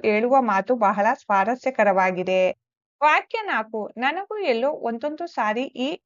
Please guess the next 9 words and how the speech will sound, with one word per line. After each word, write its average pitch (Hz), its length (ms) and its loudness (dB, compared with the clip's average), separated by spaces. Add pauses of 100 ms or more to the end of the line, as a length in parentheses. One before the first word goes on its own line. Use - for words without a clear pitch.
ಕಾಫಿಯ 247 380 0
ಪುಣ್ಯ 226 400 -2
ಸಿಗುತ್ತಿತ್ತು." 196 680 -6 (320)
ಆಯ್ಕೆ, 208 360 0
ಪ್ರಸ್ತುತ 269 540 -4
ವಾಕ್ಯವನ್ನು 214 640 0
ಯು 233 200 -4
ಆರ್ 311 200 0 (120)
ಅನಂತಮೂರ್ತಿಯವರ 240 920 0